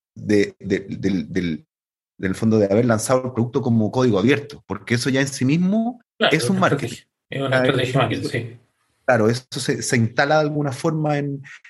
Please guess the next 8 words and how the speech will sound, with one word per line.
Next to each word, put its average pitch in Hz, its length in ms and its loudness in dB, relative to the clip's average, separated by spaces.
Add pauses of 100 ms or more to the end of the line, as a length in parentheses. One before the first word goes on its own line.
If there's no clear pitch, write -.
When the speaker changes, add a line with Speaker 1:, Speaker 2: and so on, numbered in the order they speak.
Speaker 1:
en, 107 160 2
bueno, 107 220 4
en, 101 200 2
en 92 180 -2
la 92 160 0
comunidad 107 400 2
de 120 100 4
desarrolladores, 117 880 2